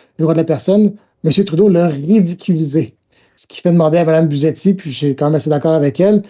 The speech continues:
euh, on se demande si la Commission va en prendre note et si la Commission, disons, euh,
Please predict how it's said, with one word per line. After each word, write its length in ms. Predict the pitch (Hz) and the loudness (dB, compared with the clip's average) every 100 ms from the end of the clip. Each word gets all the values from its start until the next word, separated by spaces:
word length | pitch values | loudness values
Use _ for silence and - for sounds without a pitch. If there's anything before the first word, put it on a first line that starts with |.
| - - - | -14 -20 -8
euh, 180 | 143 147 143 | -4 -4 -2
on 80 | |
se 60 | 160 | 0
demande 200 | 160 180 | 2 0
si 140 | - | 0
la 80 | 185 | -4
Commission 500 | 170 180 165 - 190 | 0 0 0 0 0
va 80 | 170 | 0
en 80 | 156 | -2
prendre 240 | - 160 | -2 -2
note 200 | 165 202 | 0 0
et 80 | 165 | -2
si 100 | - | -4
la 100 | 175 | -4
Commission, 420 | 170 165 147 185 175 | 0 0 0 0 0
disons, 360 | 135 160 165 | 0 0 2
euh, 120 | 151 | 0